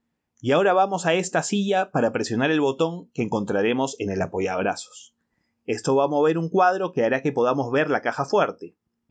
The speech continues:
El código que tendremos que introducir para abrirla es el uno nueve siete cinco.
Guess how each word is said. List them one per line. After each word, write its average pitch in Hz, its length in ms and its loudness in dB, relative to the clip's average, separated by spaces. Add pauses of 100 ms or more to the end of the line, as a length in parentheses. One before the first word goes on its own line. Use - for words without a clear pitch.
(260)
El 117 180 -2
código 196 360 4
que 151 140 0
tendremos 139 400 0
que 143 100 -2
introducir 123 600 0
para 127 180 2
abrirla 165 640 0 (440)
es 160 280 0
el 165 400 0
uno 196 300 0
nueve 190 420 0
siete 139 400 -2
cinco. - 500 -8